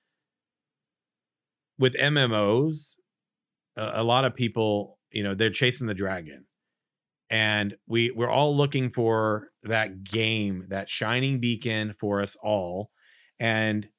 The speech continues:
you know, we, we reflect on, well, why is,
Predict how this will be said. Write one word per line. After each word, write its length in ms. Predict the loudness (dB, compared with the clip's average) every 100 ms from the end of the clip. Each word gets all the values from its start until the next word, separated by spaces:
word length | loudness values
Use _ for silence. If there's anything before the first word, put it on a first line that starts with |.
| _ _ _ _ _ _ _ _ _ _
you 120 | 0
know, 180 | 2 2
we, 180 | 2 0
we 180 | 0 0
reflect 500 | 0 0 0 0 0
on, 340 | 0 0 -2
well, 300 | -2 -2 0
why 300 | 2 4 4 2
is, 200 | 0